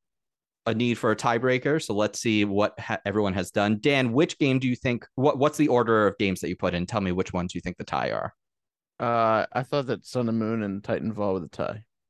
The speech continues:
Speaker 1: Okay. And Overwatch was not?
Speaker 2: Above Overwatch.
Speaker 1: Okay, so you think Sun and Moon and Pokemon are tied for first,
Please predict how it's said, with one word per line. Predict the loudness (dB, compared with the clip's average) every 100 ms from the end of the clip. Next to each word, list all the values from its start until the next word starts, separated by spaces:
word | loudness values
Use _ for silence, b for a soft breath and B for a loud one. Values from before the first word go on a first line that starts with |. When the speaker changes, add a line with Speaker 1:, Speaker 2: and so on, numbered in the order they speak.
| _ -4
Speaker 1:
Okay. | 0 0 -2 -6 _ _ _ _
And | 0
Overwatch | 2 4 4 2 0
was | 0
not? | 2 4
Speaker 2:
Above | 2 0
Overwatch. | -4 -4 -4 -6 -10 -12 -4
Speaker 1:
Okay, | -2 0
so | 0 0
you |
think | 0 0
Sun | 2 4
and |
Moon | 4 2
and |
Pokemon | 2 2 2 2
are |
tied | 2 0 0
for | -2
first, | 0 2 2 0